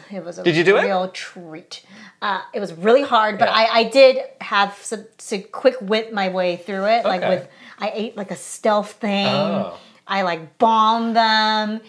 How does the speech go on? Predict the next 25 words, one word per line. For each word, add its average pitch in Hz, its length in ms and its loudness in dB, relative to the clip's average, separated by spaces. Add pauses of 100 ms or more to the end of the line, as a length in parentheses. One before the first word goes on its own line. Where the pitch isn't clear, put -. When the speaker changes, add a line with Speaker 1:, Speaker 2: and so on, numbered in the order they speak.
(220)
Speaker 1:
from, 190 260 -2
like, 180 160 -2
above, 214 920 6
and 196 160 2
then 202 120 0
I 196 80 2
had 190 260 -2 (180)
this 196 260 -8
whole, 190 400 0
like, 170 320 -2
recall 240 460 2
Speaker 2:
Right. 214 100 4
Speaker 1:
thing 220 320 -2
with, 190 160 -6
like, 180 200 -6
some 185 160 -8
of 175 60 -10
the 175 80 -6
things 208 180 -8
that 185 80 -12
they 185 80 -12
were 190 80 -14
throwing 302 560 0
at 277 220 -2
me. 262 500 -6